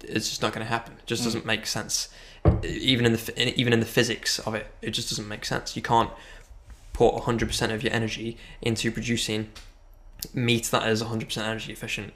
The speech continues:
Speaker 1: I mean,
Speaker 2: Yeah.
Speaker 1: yeah, you, you lab grown meat maybe, uh, not
Speaker 2: Mm.
Speaker 1: even then, 'cause you have to use quite a lot of energy input probably. I actually don't know too much about that. But the example being, we've got the stat here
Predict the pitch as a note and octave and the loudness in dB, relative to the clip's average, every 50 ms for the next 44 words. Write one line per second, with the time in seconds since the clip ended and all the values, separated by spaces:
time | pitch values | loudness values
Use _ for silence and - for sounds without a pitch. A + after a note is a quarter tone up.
0 | - - - A2+ A#2+ A#2+ G#2+ G2+ - - - - - - - - - - - - | -10 -6 -2 0 2 2 2 2 -2 -6 -12 -18 -20 -20 -20 -18 -18 -18 -20 -20
1 | - - - G#2 G2+ G2 A#2 A2+ - - A#2+ A#2+ A2+ - - - - A#2+ A#2+ - | -2 2 4 4 4 4 2 0 0 0 2 2 2 0 -2 0 2 2 4 6
2 | - B2+ A2 A2 A2+ A#2+ B2+ C3+ - - - B2+ B2+ C3 D3 E3 D#3 - - - | 6 6 6 6 6 4 2 2 2 2 4 4 6 6 4 2 0 -2 -10 -20
3 | - - - - - - - - - - - A#2+ A2 A#2 A#2 A#2 A#2 A#2 B2 C3+ | -20 -20 -20 -18 -16 -14 -14 -12 -8 0 2 4 4 6 4 4 4 6 6 4
4 | C#3+ C#3 - - - - - - - - - - - - - - - A#2+ A#2 A#2 | 4 2 -4 -14 -18 -20 -20 -20 -20 -20 -20 -20 -20 -20 -20 -14 -10 -8 -6 -6
5 | G#2+ - - G#2+ - - A2+ G#2+ A2+ A2 - - - G#2+ G2+ - - F2+ G2+ - | -4 -4 -2 -2 -2 0 0 0 0 -2 -2 -2 0 0 2 2 2 2 2 0
6 | - A2+ A2+ A2+ A#2+ A#2+ A#2 A#2+ A#2+ - C#3 - - - B2+ B2+ C3+ C#3+ D3+ D3 | 0 -2 -2 -2 0 0 0 0 2 0 0 0 2 0 0 0 0 0 0 0
7 | C#3+ - - B2+ - - - G2+ - G2+ - A2+ A2+ - - G#2+ G#2 - - - | 0 2 0 0 2 0 -4 -6 -6 -6 -6 -6 -6 -6 -6 -8 -8 -8 -6 -4
8 | - G#2+ A2 - - - - - - - - - - - - - - - - B2+ | -2 -2 0 -2 -4 -4 -8 -20 -20 -20 -20 -20 -20 -20 -20 -20 -20 0 4 4
9 | B2 - E3 D3 - - B2+ A#2 - C3+ B2 A#2+ - B2 A2+ A2 A#2 A2+ A2+ A2+ | 4 4 4 0 2 4 4 6 6 6 4 6 4 2 2 2 2 2 2 2
10 | A2 G#2 - - G#2+ - - - A#2+ - - B2+ A2+ A2+ G#2+ A2 | 2 2 2 2 0 -2 0 0 0 0 2 4 4 4 4 4